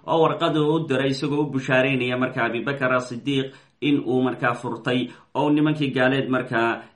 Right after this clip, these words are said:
een, uu iska dhiciyey, murtadiintiina intoodii badnayd ay diinta ku soo laabatay. Een, balse, walaalayaal, qabaa'iladii, ma garanaysaa, een, intii carartay goobta dagaalka ka oroday oo isugu jirtay qabaa'ilkan reer Qadafan iyo,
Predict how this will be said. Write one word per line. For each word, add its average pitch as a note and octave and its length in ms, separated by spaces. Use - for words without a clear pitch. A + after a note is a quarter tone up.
een, B2+ 280
uu D3+ 140
iska D3 200
dhiciyey, B2 720
murtadiintiina C#3 800
intoodii C3+ 360
badnayd A2+ 280
ay A2+ 140
diinta C3+ 260
ku A#2 120
soo A2+ 160
laabatay. F2+ 680
Een, F3 440
balse, F#3 460
walaalayaal, F#3 560
qabaa'iladii, G#3 720
ma F3 100
garanaysaa, D#3+ 760
een, D3+ 720
intii G3 360
carartay C#3+ 600
goobta F3+ 280
dagaalka D3 480
ka E3+ 120
oroday D3 640
oo B2+ 300
isugu D3+ 320
jirtay C#3+ 320
qabaa'ilkan C#3+ 560
reer C#3+ 240
Qadafan B2 500
iyo, A#2+ 400